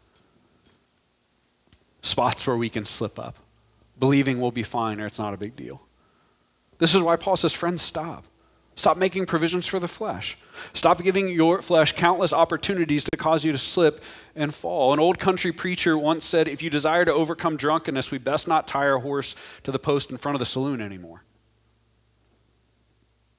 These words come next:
This is the epitome of making provisions for the flesh. You're putting yourself in bad situations over and over. To wake up is to say, "I'm not gonna do that anymore,"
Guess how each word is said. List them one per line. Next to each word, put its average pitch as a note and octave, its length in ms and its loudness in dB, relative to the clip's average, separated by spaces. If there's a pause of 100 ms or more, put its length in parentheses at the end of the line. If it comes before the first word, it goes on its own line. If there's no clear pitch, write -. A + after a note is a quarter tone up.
(1800)
This - 140 -2
is D#3+ 80 -2
the D3 100 0
epitome D3 440 0
of B2 80 -2
making B2+ 300 -4
provisions B2 440 -6
for B2 320 -8
the A2+ 120 -8
flesh. A2 260 -4 (260)
You're C3 140 -2
putting F3+ 320 4
yourself B2 380 -2
in A2+ 100 -10
bad A2+ 240 0
situations G2+ 640 -8
over F#2+ 220 -12
and F2+ 100 -14
over. - 260 -16 (680)
To C3 100 -4
wake C3 240 2
up B2+ 160 2
is G#2+ 100 -4
to G2 80 -8
say, G#2 200 0
"I'm G2+ 100 -6
not G#2+ 120 -8
gonna F#3 140 -10
do A2 200 -8
that G#2+ 100 -2
anymore," A#2+ 420 -8